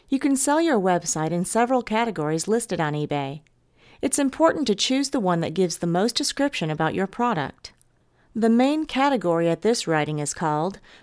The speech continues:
Businesses for Sale. Then, navigate to the Internet Businesses and Websites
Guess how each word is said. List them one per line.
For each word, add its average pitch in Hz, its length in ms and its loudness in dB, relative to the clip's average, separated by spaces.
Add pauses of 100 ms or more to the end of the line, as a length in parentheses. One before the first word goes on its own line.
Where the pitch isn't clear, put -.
(120)
Businesses 220 560 4
for 214 160 -2
Sale. 185 520 0 (640)
Then, 196 560 2
navigate 269 540 2
to 208 100 -2
the 180 100 4
Internet 233 480 2
Businesses 175 480 -2
and 160 140 -2
Websites 160 760 -2